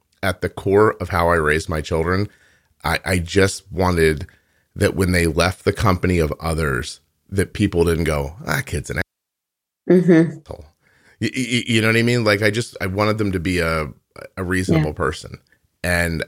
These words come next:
Speaker 1: whatever that meant for them, however, what direction they took it in, I never had many thoughts about that. I just,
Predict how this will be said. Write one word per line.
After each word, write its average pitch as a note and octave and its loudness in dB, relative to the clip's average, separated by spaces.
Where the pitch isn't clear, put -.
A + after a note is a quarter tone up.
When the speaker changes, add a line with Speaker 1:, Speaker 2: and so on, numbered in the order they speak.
Speaker 1:
whatever A2 4
that G#2 2
meant A2 -2
for F2 -6
them, C#2 -6
however, E2+ 2
what E2 -2
direction F#2 2
they D#2 2
took C#2+ -4
it D#2 -4
in, D2 -2
I D#2 -2
never G#2 0
had A#2 -2
many G2 0
thoughts - 0
about C2+ -2
that. C#2 0
I F2+ 0
just, G2+ 0